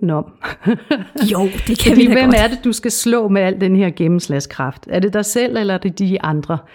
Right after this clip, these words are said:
Speaker 1: Så jeg vil hellere vende den rundt og så sige, det handler jo egentlig om at få folk med sig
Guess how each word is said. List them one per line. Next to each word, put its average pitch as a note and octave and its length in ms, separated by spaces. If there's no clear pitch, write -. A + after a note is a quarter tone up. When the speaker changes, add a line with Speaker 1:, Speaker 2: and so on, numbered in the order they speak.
Speaker 1:
Så - 140
jeg G3+ 100
vil A#3 80
hellere A#3+ 360
vende A3+ 180
den B3+ 120
rundt G#3 260
og G3+ 80
så G#3+ 120
sige, A3 260
det G#3+ 120
handler A3+ 340
jo G#3 100
egentlig G#3+ 440
om G#3 260
at F#3 80
få G3 100
folk F#3+ 400
med F#3+ 260
sig D3 300